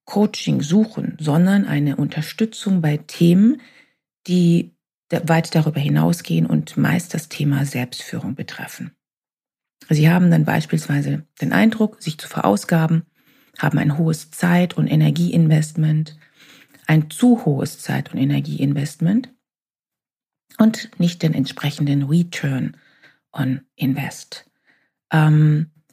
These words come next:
ihr Social Life leidet in der Regel darunter, sowohl Familie, Partner, Freunde. Und aufgrund der beschriebenen Aspekte leidet auch ihre Motivation. Und sie fragen sich, ob sie weiterhin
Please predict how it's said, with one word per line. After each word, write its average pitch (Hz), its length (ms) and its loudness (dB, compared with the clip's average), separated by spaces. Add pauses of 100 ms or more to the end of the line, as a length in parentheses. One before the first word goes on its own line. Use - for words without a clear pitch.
(140)
ihr 165 120 2
Social 208 400 2
Life 165 460 2
leidet 156 580 0
in 156 160 -2
der 143 160 -2
Regel 139 240 -2
darunter, 135 680 -4 (300)
sowohl 143 580 -4
Familie, 151 560 2
Partner, 156 500 -2
Freunde. 156 600 4 (1000)
Und 156 460 2
aufgrund 170 580 -2
der 165 80 2
beschriebenen 185 520 0
Aspekte 247 500 -6
leidet 202 560 -2 (120)
auch 226 180 -2
ihre 220 180 2
Motivation. 240 720 2
Und 147 120 -4
sie 156 100 -6
fragen 185 360 -2
sich, 180 320 -2
ob 170 140 -8
sie 165 220 -2
weiterhin 156 600 0